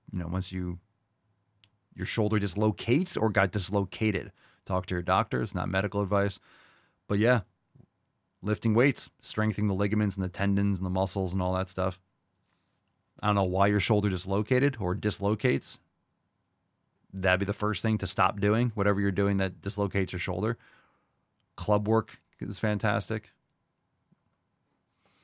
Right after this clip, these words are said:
It's an interesting question. Aaron, Aaron Otzi? Ot-, Otesi?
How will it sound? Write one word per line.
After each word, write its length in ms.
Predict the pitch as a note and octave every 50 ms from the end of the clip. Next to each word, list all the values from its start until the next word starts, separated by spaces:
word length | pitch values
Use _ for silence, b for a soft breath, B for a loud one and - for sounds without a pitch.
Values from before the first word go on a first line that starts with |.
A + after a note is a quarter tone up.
| _ _ _ _ _ _ _ _ _ _ _ _ _ _ _ _ _ _ _ _ _ _ _ _ _ _ _ _ _
It's 100 | _ - -
an 80 | - -
interesting 260 | - - - - -
question. 400 | - - - - G2 - B2 A#2 - _ _ _ _ _ _ _ _ _ _ _ _ _ _ _ _ _ _ _ _ _ -
Aaron, 1000 | A2+ A#2 B2 C3 C#3 C#3+ D3 D3 D3+ D#3 D#3 D#3+ D#3 D#3+ D#3+ D#3 D3+ C#3+ C3 - _ _ _ _ _ _ _ _ _ _ _ _
Aaron 380 | G#2+ G#2+ A#2 B2+ C3 C3 B2+ - - - -
Otzi? 460 | B2 C3 C#3 C#3 - - F#3 A#3 A#3 - _ _ _ _ -
Ot-, 180 | A2 A2 -
Otesi? 720 | - - A2 A2 G#2 - - A#2+ A#2+ A#2+ - E3+ F3 F3+